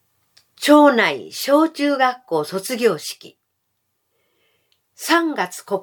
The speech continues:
日、添田中学校で卒業式が行われました。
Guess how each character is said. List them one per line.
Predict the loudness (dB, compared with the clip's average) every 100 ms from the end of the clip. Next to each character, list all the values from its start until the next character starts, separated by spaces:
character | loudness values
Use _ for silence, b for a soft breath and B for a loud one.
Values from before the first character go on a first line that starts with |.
| -2
日、 | -2 -4 -6 -6 -10 _ _ _ _ _ _ _ _ _ _ _ _ _ _ _ _ _ _ _ _ _
添 | _ 0 4 4
田 | 2 0
中 | -6 -2
学 | 0 0 -2
校 | -2 0
で | 0 -4 -6 b b _
卒 | -6 -2 4 6
業 | 6 4
式 | -4 -8 -4
が | -4 -4
行 | -8 -4
わ | -2 0 0
れ | -2
ま | -4 -8
し | -10 -12
た。 | -14